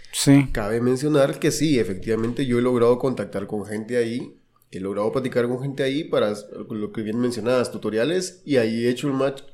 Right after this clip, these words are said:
Speaker 2: con esta persona y ya he podido platicar directamente con esta persona por correo, lo demás, o incluso con el mismo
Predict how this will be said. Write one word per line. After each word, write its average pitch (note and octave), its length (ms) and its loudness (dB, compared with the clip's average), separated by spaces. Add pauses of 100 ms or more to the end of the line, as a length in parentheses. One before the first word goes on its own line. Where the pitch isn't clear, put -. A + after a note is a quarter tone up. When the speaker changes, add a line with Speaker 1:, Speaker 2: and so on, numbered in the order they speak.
Speaker 2:
con A#2 140 0
esta C#3+ 220 -4
persona D#3 440 0
y G#2+ 180 -6
ya A2 200 4
he A#2+ 100 4
podido A#2+ 340 0
platicar G#2+ 300 -2
directamente A2 440 -2
con G#2+ 80 -4
esta G#2+ 120 -4
persona G2 220 -6
por - 120 -12
correo, C3+ 560 4
lo G#2+ 160 0
demás, A#2 320 0
o F#3 140 6
incluso F#3+ 320 6
con D3+ 120 2
el A2+ 120 2
mismo B2+ 760 2